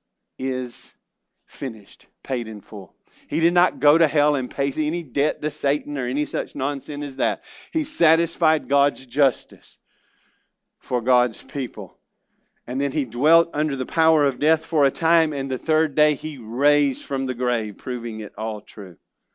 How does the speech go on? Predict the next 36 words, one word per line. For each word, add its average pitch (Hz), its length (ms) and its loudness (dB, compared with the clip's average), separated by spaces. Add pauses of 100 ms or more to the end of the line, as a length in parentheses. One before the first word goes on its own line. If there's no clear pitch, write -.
(920)
Spent 147 240 -2
over 139 160 0
forty 160 340 0
days 143 320 2
with 135 140 -6
his 131 240 -4 (400)
disciples, 143 680 -2 (220)
shoring 156 460 2
them 147 180 2
up, 147 300 2 (1800)
teaching 160 400 -2
and 139 100 -4
training, 156 360 -2
and 131 160 -2
then 131 100 -2
he 127 180 -4
ascended 139 640 -4 (560)
to 113 120 -12
heaven. 98 440 -6 (600)
And 104 120 -14
he 135 100 -2
sat 123 440 0
down 127 520 0 (480)
at 123 200 -4
the 120 100 0
right 127 320 2
hand 113 300 -6
of 95 160 -6
God. 110 300 2
And 104 180 -6
the 107 120 -8
scripture 143 460 -6
says 123 380 -4
in 117 160 -6
Hebrews 123 520 -2
and 107 200 -8